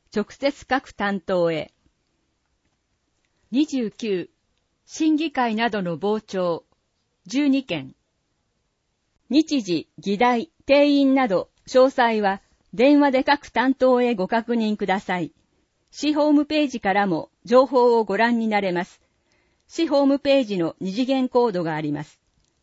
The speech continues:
丸一、男女共同参画及び多様な性の尊重に関する審議会、第二回。担当、人権ダイバーシティ推進課。電話、八二二の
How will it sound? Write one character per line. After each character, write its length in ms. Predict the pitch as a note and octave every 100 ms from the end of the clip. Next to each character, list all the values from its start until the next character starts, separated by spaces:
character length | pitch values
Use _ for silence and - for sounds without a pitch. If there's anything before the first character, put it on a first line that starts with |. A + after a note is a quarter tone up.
| _ _ _ _ _
丸 280 | F#3+ A#3 B3+
一、 400 | A3+ - F#3+ - _ _ _ _ _ -
男 260 | C4+ D#4
女 120 | A3
共 280 | F#3 C#4 C#4+
同 200 | C4+ C#4
参 300 | C#4 C4 B3+
画 140 | G#3+ F3+ - D3+ - _
及 220 | A#3+ B3+
び 140 | E3+ D#3+
多 140 | G3+
様 240 | C4 D#4
な 140 | D4 D4
性 240 | D#4 D4+
の 140 | B3 F#3+
尊 240 | A#3+ C4+
重 220 | - B3+
に 120 | B3
関 240 | B3 B3 B3+
す 140 | -
る 120 | G3+
審 280 | G#3+ A3+ A3+
議 120 | A3
会、 320 | A3 D#3+ C#3+ - _ -
第 220 | C4+ C4+
二 140 | E3
回。 320 | - F#3+ C#3+ - _ _ _ _ _ _ _ _ _ _
担 240 | - B3+ B3+
当、 420 | A3+ G#3+ F#3+ - _ _ _
人 260 | E3+ C4 C#4
権 380 | - B3 A#3+ -
ダ 200 | - C4
イ 60 | D4
バ 160 | C#4+ C#4
ー 60 |
シ 140 | D4 -
テ 80 | F#3
ィ 20 |
推 240 | - A3+
進 280 | A3 G3+ G3
課。 300 | F3 D#3+ - _ _ _ _ _
電 260 | - B3 A#3+
話、 260 | A3+ G#3 - _
八 340 | - - D4+
二 260 | D4 D4+ A#3+
二 140 | G#3+
の 220 | G#3+ A3+